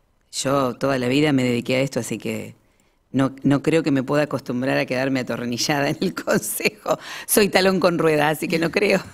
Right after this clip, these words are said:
<laughs> pero, este, no, no, vamos a seguir trabajando como lo hicimos hasta ahora y y acompañando a los vecinos, porque, bueno, ese es el objetivo fundamental.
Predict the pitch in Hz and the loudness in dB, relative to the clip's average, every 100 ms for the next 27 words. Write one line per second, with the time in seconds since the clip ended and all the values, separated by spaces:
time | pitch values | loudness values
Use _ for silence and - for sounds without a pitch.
0 | 185 - - 208 - - - - 233 240 | -12 -8 -2 0 0 -2 -6 -6 -6 -6
1 | - - - 143 135 - 131 123 120 113 | -8 -14 -2 0 0 0 0 2 0 -2
2 | 110 - 151 147 131 117 135 147 135 120 | -4 -4 -2 0 -2 -2 -2 0 -2 0
3 | 123 127 123 120 147 143 127 120 120 135 | -2 0 0 2 2 2 2 0 -2 0
4 | 135 127 120 123 120 139 151 139 117 110 | -2 -2 -6 -6 -2 0 0 -2 -4 -6
5 | 120 - _ _ _ 143 139 - 147 147 | -12 -20 _ _ _ -2 0 0 0 2
6 | 196 190 131 127 - 339 151 - 151 160 | 4 2 2 0 2 2 2 -2 -2 0
7 | 151 156 151 135 131 127 147 160 135 - | 2 0 -2 -2 -4 -6 -4 -4 -4 -10
8 | - 135 135 131 139 135 131 | -8 -4 -2 0 0 -2 -4